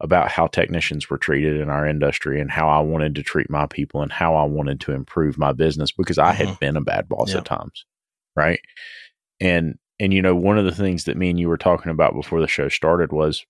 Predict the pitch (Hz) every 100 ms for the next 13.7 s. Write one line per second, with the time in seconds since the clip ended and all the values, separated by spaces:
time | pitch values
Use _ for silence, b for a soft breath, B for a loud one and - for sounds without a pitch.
0 | _ _ _ _ _ _ _ _ _ _
1 | - 95 92 90 - _ 107 95 85 -
2 | - 92 90 - - 90 87 82 80 85
3 | 78 78 - 78 76 82 80 78 - -
4 | - _ _ _ _ - 85 80 82 78
5 | 76 73 69 64 - - - _ _ _
6 | _ _ _ _ - 80 76 71 - -
7 | 90 80 78 82 82 - 90 82 80 92
8 | 90 85 73 - - 82 78 - 98 90
9 | - 82 78 - - 82 82 - 69 -
10 | 85 80 78 76 67 78 76 71 73 -
11 | 69 71 - - - 60 - _ _ _
12 | _ _ _ _ 85 90 92 - - 87
13 | 87 85 80 78 78 76 -